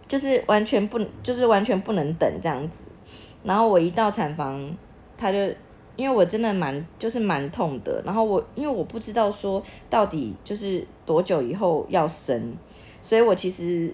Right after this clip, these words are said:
应该说那中间应该有隔差不多十分钟，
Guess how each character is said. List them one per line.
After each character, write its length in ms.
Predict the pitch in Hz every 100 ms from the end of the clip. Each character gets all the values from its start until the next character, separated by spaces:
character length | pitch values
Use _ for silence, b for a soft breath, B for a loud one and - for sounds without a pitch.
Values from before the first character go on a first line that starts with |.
| -
应 100 | 233
该 160 | 240 233
说 160 | 233
那 140 | 233 247
中 260 | 240 214
间 220 | 220 214 208
应 100 | 208
该 160 | 208
有 200 | 202 156
隔 280 | 143 143 143
差 220 | 143 202
不 160 | 208 175
多 500 | 175 165 156 156 160
十 920 | 165 - - 165 156 156 160 170 196
分 300 | 220 196 202
钟， 400 | 202 180 165 160